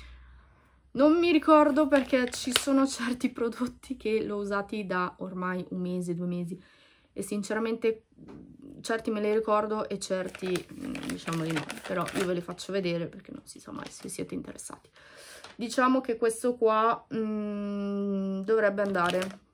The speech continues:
cioè è buono, co-, anche come marca.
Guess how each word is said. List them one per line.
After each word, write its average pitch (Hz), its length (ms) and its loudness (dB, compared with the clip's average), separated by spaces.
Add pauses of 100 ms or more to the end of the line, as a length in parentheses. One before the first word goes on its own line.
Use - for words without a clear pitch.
(160)
cioè 196 240 4
è 190 100 2
buono, 175 360 -2 (600)
co-, - 120 -10
anche 190 260 -6
come 180 180 -4
marca. 160 400 -6